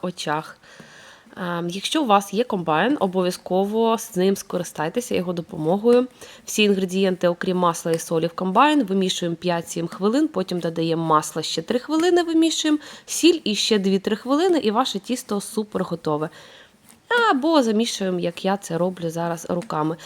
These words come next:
Вимішую спочатку до однорідності хвилини три, а потім додаю масло вершкове п'ятдесят грамів, воно між кімнатною температурою та холодильником.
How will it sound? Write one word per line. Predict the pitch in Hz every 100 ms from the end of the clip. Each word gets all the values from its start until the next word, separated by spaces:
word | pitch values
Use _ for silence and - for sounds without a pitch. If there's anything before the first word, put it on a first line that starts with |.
| - -
Вимішую | 214 247 240 202 - 196
спочатку | - 196 185 180 -
до | 180 190
однорідності | 190 196 226 320 311 - 269
хвилини | - 240 247 240 233
три, | - 233 233 -
а |
потім | 180 247 277 220
додаю | 190 180 190 196
масло | 170 160 202 269
вершкове | 190 185 - 226 220
п'ятдесят | 185 175 - 175 -
грамів, | 254 311 269
воно | 202 202 180
між | 185 190
кімнатною | - 202 294 - 330
температурою | 311 285 277 262 - 247 240
та | 233 - 277
холодильником. | - 214 208 165 165 165 165 165